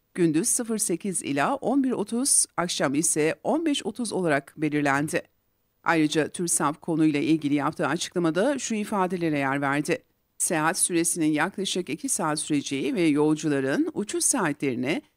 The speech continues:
en az üç buçuk saat öncesi olarak değerlendirmelidirler. Üç buçuk saat öncesi önlemini almayan yolcularımızın sorumluluklarını servis şirketimiz kabul etmeyecektir.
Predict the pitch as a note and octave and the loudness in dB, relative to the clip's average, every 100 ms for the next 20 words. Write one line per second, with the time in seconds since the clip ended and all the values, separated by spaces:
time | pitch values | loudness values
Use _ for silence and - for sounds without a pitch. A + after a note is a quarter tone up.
0 | _ - D4+ A#3 C4+ - D4 D#4+ - - | _ 2 4 4 0 -2 -2 -4 -6 -8
1 | A#3 - F3+ D3+ - G3+ G3+ E3+ - F3 | -6 -2 -2 -4 -2 -4 0 0 0 0
2 | D3 E3 - C#3 C#3 C#3+ D3 D3+ C#3+ D3 | 0 -2 -2 -2 2 0 0 -2 0 0
3 | C#3+ C#3+ C#3 - - - _ _ G3+ G3 | 0 -2 -2 -2 -8 -12 _ _ 2 2
4 | F#3+ - E3 - D#3+ D3 E3+ D#3 D#3+ - | -6 -6 -2 0 2 2 2 2 2 2
5 | - - F3 D#3+ D#3+ D#3+ - C#4 C4+ F#3+ | -2 2 2 4 4 2 2 2 2 2
6 | D3 D#3 D#3 E3+ D#3 D3+ D3+ D#3+ C#3+ - | 4 4 2 2 4 4 4 2 2 2
7 | F3 D#3 C#3+ D3+ - D#3+ D3 G#3+ D4+ G#3+ | 2 2 4 2 2 2 2 2 0 0
8 | E3 G3+ D#4 - C4+ A#3+ A3+ G#3+ G#3+ - | 0 0 -4 -6 -4 -6 -4 -4 -2 -2
9 | - A3+ A3 D#3 - C3 C3 C#3 - C#3 | -2 -4 0 -2 0 -2 0 -2 0 -4
10 | - | -4